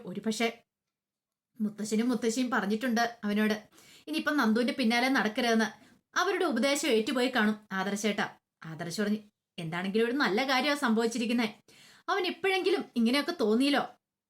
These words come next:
ബ്രാഞ്ചിലേക്ക്, കമ്പനിയുടെ മൂന്ന് ബ്രാഞ്ചിന്റെ മേൽനോട്ടാ അവനെ ഏൽപ്പിച്ചിരിക്കുന്നെ. അപ്പൊ ആ മൂന്ന് ബ്രാഞ്ചിലും പോയി മേൽനോട്ടമൊക്കെ നിർവഹിക്കാന് അവൻ ഇങ്ങനെ മുന്നോട്ട് പോവുകയാണെങ്കിൽ എനിക്ക് ഉറപ്പുണ്ട്, ഉം, അവൻ നല്ലൊരു ബിസിനസ്മാൻ ആവും. കമ്പനിയുടെ കാര്യങ്ങളൊക്കെ നല്ല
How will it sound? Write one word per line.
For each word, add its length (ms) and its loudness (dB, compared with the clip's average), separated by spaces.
ബ്രാഞ്ചിലേക്ക്, 680 0
കമ്പനിയുടെ 420 0
മൂന്ന് 300 0
ബ്രാഞ്ചിന്റെ 340 0
മേൽനോട്ടാ 580 0
അവനെ 220 0
ഏൽപ്പിച്ചിരിക്കുന്നെ. 720 -2
അപ്പൊ 140 -6
ആ 40 0
മൂന്ന് 340 0
ബ്രാഞ്ചിലും 540 0
പോയി 220 0
മേൽനോട്ടമൊക്കെ 640 0
നിർവഹിക്കാന് 540 0
അവൻ 160 0
ഇങ്ങനെ 280 0
മുന്നോട്ട് 420 0
പോവുകയാണെങ്കിൽ 640 0
എനിക്ക് 220 -6
ഉറപ്പുണ്ട്, 500 0
ഉം, 160 -4
അവൻ 200 -2
നല്ലൊരു 300 -2
ബിസിനസ്മാൻ 580 0
ആവും. 200 0
കമ്പനിയുടെ 360 -2
കാര്യങ്ങളൊക്കെ 540 0
നല്ല 420 0